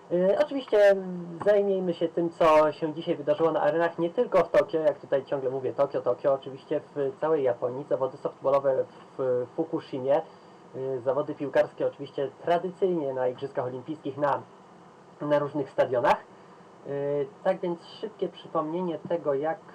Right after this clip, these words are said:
yy, dzisiaj wyglądał plan dnia, już, yy, calutki na,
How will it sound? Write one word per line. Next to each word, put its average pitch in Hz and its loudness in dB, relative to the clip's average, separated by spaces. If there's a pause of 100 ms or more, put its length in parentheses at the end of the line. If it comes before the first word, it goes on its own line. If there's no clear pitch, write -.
yy, 127 -4
dzisiaj 151 -8
wyglądał 139 0 (460)
plan 156 0
dnia, 139 2
już, 123 -6
yy, 123 -4 (140)
calutki 139 -4
na, 139 2